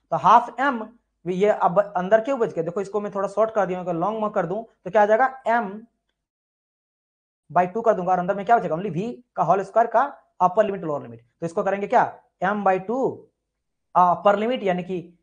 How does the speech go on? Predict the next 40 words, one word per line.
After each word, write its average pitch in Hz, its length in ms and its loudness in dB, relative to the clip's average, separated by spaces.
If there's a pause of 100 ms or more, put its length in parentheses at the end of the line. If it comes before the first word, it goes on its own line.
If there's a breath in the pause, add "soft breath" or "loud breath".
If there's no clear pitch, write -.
(180)
वी 190 800 -4
टू 220 140 0
का 220 180 8
स्क्वायर 240 420 6 (260)
और 185 160 4
माइनस 220 520 0 (300)
एम 202 260 -4
by 202 180 4 (100)
टू 262 120 -2 (540)
लोअर 185 300 4
लिमिट 202 260 -4
यानी 175 180 0
कि 220 140 -10
वी 160 240 -6
वन 151 200 -8
का 131 140 -12
स्क्वायर। - 280 -20 (280)
तो 170 40 -4
यही 175 200 2
आपका 208 240 4
लिखा 190 240 0
गया 185 160 -2
हाफ 175 280 2
into 185 240 -4 (100)
एम 180 240 -2
वी 143 160 -8
टू 208 140 -6
माइनस 156 200 -8
वी 123 180 -16 (380)
वन। 117 180 -18 (120)
अब 165 160 4
देखो, 120 300 -16 (560)
अभी 202 200 8
मैंने 262 200 0
क्या 254 220 6
बताया 247 200 2
था 254 80 0
सिर्फ 254 200 -2
just 226 280 2
पहले 226 260 6